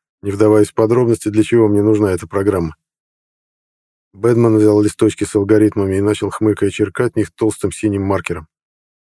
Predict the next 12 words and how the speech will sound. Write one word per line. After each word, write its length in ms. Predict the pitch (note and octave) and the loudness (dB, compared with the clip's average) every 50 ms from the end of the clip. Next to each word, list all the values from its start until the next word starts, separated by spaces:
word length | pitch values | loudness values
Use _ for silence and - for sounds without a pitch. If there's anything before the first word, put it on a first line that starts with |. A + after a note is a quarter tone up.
| _ _ _ _ _ _ _ | _ _ _ _ _ _ _
Это 200 | - F#2+ F2+ G#2 | -10 -8 -4 0
занятие 460 | G2+ A2 A#2 B2+ C3+ B2 - B2 A#2 | 2 2 4 4 2 2 2 2 2
настолько 440 | A2+ A2+ A2 - - C#3+ C3+ - C3 | 2 2 0 0 0 -2 -2 0 0
увлекло 420 | A#2+ A2 G#2+ G#2+ G#2 - G#2 G2+ | 2 2 2 2 2 0 0 0
Мишку, 380 | G2 G2 F#2+ F2 - - E2+ - _ _ _ _ _ _ _ - | 0 0 -2 -4 -6 -10 -16 -18 _ _ _ _ _ _ _ -8
что 80 | G#2 G2+ | -8 -4
по 160 | - A2+ A2 | 0 0 0
окончании 480 | G#2 - A#2+ A2+ - C#3+ C3 B2+ A#2+ | 2 2 0 0 2 0 2 2 2
обеденного 420 | A#2 A2+ A#2+ B2 A#2 B2 B2 B2 A#2 | 2 4 4 4 4 4 2 2 0
перерыва 380 | - B2 B2 B2+ C#3 D3 C3 | 0 0 2 2 4 4 4
он 100 | A#2 A2 | 2 0
сказал: 380 | G#2+ - A#2+ A2+ G#2+ G2 F2 - | 0 0 0 2 2 0 0 -4